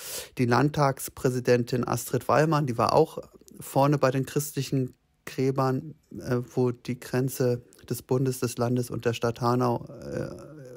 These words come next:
aufgestellt wurden, niedergelegt wurden. Also, äh, von der Bildsprache ist es für mich irgendwie doch dann e-, e-, eindeutig, ja? Wo-, wobei ich eben nicht weiß, was passiert ist,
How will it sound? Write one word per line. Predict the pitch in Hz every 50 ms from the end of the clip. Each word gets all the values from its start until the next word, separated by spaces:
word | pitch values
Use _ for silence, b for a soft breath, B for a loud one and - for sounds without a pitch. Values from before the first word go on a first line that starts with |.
| 127 135 - 151
aufgestellt | - 131 131 - - - - 131 123 131 - - - 165 147 - - 127 127 127 123 -
wurden, | - 123 123 123 123 120 147 147 135 127
niedergelegt | 135 135 135 127 123 127 120 123 123 120 - -
wurden. | 123 120 120 120 120 B B B B B B B B B B B B B B B B B B B B B B B B B B B B B B _ _ - _ - - - - - -
Also, | - 147 151 156 156
äh, | - - 101 90 107 - -
von | - - 160 156
der | 151 147
Bildsprache | 156 190 262 302 - - - - - 143 135 147 151 - -
ist | 170 156 -
es | 180 175 - -
für | - - 180
mich | 180 190 196 -
irgendwie | - 165 180 180 180 - 196 196 196 185 165 - - _ _ _ _ - - - - _
doch | - 151 165 - -
dann | - 180 175 170
e-, | -
e-, |
eindeutig, | - - - - - - - 165 175 180 170 139 131 110 107 107 - - - - - -
ja? | 123 123 139 175 196 196 - -
Wo-, | 135 131 135 135 139
wobei | 143 135 147 143 156
ich | 147 -
eben | 151 147 147
nicht | 147 175 165 - 151
weiß, | 151 151 165 160 -
was | 147 151 151
passiert | - 160 147 151 - - 156 156 -
ist, | - 151 147 - - -